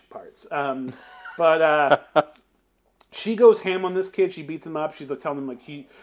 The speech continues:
Speaker 1: he's a pervert and a creep and, and a loser just like his father. So he, the little boy leaves the room. She, the mom's still raging. He comes back in the, in the room and destroys her with an axe. The cops get there.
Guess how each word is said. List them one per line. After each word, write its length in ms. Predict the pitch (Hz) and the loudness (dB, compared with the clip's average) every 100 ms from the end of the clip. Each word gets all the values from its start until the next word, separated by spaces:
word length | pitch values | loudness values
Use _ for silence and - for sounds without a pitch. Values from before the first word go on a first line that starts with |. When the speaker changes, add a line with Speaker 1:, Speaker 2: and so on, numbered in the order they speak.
| _ | _
Speaker 1:
he's 200 | 165 131 | -16 -10
a 40 | |
pervert 380 | 131 180 160 160 | -8 -2 -2 -2
and 80 | 135 | -10
a 40 | |
creep 340 | 131 165 147 147 135 139 127 | -10 -8 -8 -8 -14 -14 -10
and, 200 | 139 135 - 135 131 | -10 -10 -18 -18 -12
and 20 | 151 139 | -10 -8
a 40 | |
loser 300 | 135 143 135 | -6 -6 -6
just 160 | 135 135 | -8 -10
like 100 | 120 | -12
his 100 | - | -8
father. 500 | 175 170 170 170 156 _ _ _ _ - | -4 -2 -2 -6 -8 _ _ _ _ -6
So 160 | 151 | -6
he, 180 | 139 190 | -4 -8
the 120 | 165 | -4
little 140 | 175 185 | 0 2
boy 160 | 185 | 2
leaves 180 | 175 156 | 0 -4
the 60 | 151 | -6
room. 200 | 165 165 | -6 -8
She, 240 | 131 139 | -12 -10
the 140 | 147 151 | -6 -4
mom's 280 | 147 147 | -2 -4
still 120 | - 147 | -4 -4
raging. 400 | 139 139 139 131 _ | -4 -6 -12 -14 _
He 80 | _ | _
comes 180 | 165 147 | -8 -2
back 140 | 156 | -2
in 80 | 156 | -2
the, 200 | 139 147 | -10 -12
in 120 | 156 139 | -14 -12
the 60 | |
room 380 | 131 127 123 120 _ | -8 -8 -8 -12 _
and 360 | 139 127 117 120 - 117 | -10 -10 -10 -12 -16 -14
destroys 480 | 127 - 131 120 117 | -14 -12 -12 -12 -12
her 60 | 117 | -14
with 120 | 110 | -16
an 100 | 110 | -20
axe. 400 | 95 - - - _ _ _ _ _ _ - | -20 -20 -20 -20 _ _ _ _ _ _ -14
The 60 | 131 | -6
cops 360 | - 180 180 | 0 0 0
get 220 | 190 170 | -6 -6
there. 360 | 180 180 190 190 | -4 -4 -6 -10